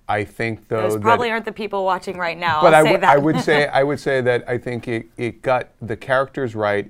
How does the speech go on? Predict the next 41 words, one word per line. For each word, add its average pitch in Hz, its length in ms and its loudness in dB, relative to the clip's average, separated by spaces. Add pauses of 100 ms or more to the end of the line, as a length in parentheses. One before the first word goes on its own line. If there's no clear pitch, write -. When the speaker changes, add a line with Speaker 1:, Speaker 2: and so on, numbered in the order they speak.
(120)
Speaker 1:
and 98 440 -8
it 110 220 -10
was 98 480 -8 (300)
entertaining 117 840 -8
enough 95 460 -8 (220)
for 117 100 -10
me 98 220 -8
to 95 300 -12
recommend 110 460 -6
somebody 101 260 -8
to 98 100 -14
check 101 280 -8
it 104 60 -6
out, 95 260 -6 (380)
uh, 92 320 -4
albeit 101 360 -4
with 98 360 -8
deep - 260 -12
reservations. - 560 -16
Speaker 2:
You 214 80 -10
gave 220 220 -4
it 208 60 -8
a 196 60 -8
seven 196 320 -4
point 285 240 -6
oh, 208 320 -4
which 139 200 -4
Speaker 1:
Yeah. 156 240 4
Speaker 2:
is 98 40 -4
technically, 262 520 -2
it 240 100 -4
is 233 160 -4
good 240 480 2
for 226 100 -2
I 226 120 2
G 262 100 -2
N. 254 100 2
Speaker 1:
Yeah. 98 180 4
Speaker 2:
It's 90 60 -6
the 247 120 0
low, 240 280 2